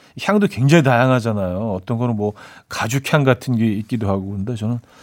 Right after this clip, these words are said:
그게 좋더라고요. 예. 나무 향도 좋아요. 나무 향 좋아합니다. 그런 게 있는지는 모르겠습니다만. 아,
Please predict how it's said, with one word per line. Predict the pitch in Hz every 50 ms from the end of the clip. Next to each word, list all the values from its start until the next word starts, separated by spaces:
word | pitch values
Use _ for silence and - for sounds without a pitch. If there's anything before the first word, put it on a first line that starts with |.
| - _ _
그게 | - 139 143 151
좋더라고요. | 139 - 110 - - 107 95 101 127 131 - _ -
예. | 90 87 85 82 87 87 _ _ _ _ _ - - - _ _ _ _ -
나무 | 87 101 113 143 185 208 190
향도 | 180 190 185 180 175
좋아요. | 151 139 120 104 92 85
나무 | 82 90 95 95 92 87
향 | 85 80 73 82 117 _ _ _ 185 196 - 180 180 170 80 - -
좋아합니다. | - 95 87 80 76 69 69 67 90 - _ _ _ _ _ _ _ - - - - - -
그런 | - 110 107
게 | 113 104
있는지는 | 95 113 123 123 123 135 135 123
모르겠습니다만. | 104 98 92 90 - - - 87 76 80 80 78 80 90 117 135 131 _ _ _ _ _ _ _ _ _ _ - - - - - - - - - - _ _ _ _ _ _ _ _ -
아, | - 104 110 110 110 113 113